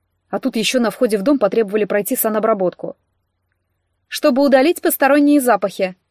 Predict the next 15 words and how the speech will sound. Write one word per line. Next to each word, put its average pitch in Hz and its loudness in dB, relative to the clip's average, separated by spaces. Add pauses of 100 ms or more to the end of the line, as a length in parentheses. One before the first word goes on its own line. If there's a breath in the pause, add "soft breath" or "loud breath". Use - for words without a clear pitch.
пояснил 190 -8
дворецкий. 185 -6 (460)
"Хозяин 262 2
крайне 370 0
чувствителен 214 -4
к - -14
ним". 175 -6 (1000)
Стиснув 190 -8
зубы, 226 -2
я 185 0
вошел 180 -4
в - -6
кабину 220 -2
для 240 -2
очистки. - -8